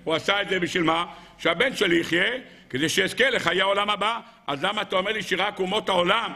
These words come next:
עושים את זה כדי להתגדל? הנה, גם היהודי עושה את זה. בשביל מה הוא עושה את זה? כדי שיחיה בני, יש לו מזה מטרה,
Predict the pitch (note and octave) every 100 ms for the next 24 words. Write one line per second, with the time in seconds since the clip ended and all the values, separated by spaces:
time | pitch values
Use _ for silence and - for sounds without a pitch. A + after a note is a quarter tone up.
0 | - - - D3 - G#3 F#3+ F#3+ F#3 F3
1 | G3 F#3+ E3+ F3 D#3+ D#3 F3 A#3+ G3 F#3+
2 | G#3 A3+ A#3 D4+ D4+ G3 F#3+ E3 D#3 F3
3 | F#3 G3+ F#3 - D#3+ D3 E3+ F3+ - -
4 | - D#3 F#3 F3+ F#3+ F#3 B3+ C#4 C#4+ D4+
5 | A3 F#3 F#3+ G3 F#3 G#3 G#3+ G#3 G#3 C4+
6 | B3+